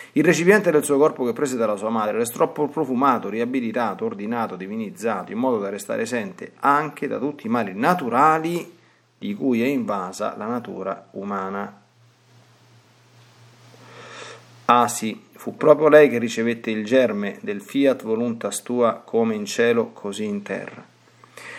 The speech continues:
il quale la nobilitò e la restituì al suo principio, quale fu da noi creato,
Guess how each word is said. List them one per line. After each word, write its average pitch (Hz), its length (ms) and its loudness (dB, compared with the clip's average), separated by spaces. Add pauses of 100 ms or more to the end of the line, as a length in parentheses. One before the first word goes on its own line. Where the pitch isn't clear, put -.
(160)
il 113 180 2
quale 180 260 8
la 135 120 0
nobilitò 139 840 0
e 110 80 -12
la 104 80 -8
restituì 123 460 -6
al 139 160 0
suo 156 160 -4
principio, 123 680 -8 (100)
quale 107 280 -6
fu 165 160 -8
da 127 180 -4
noi 143 220 0
creato, 110 480 -4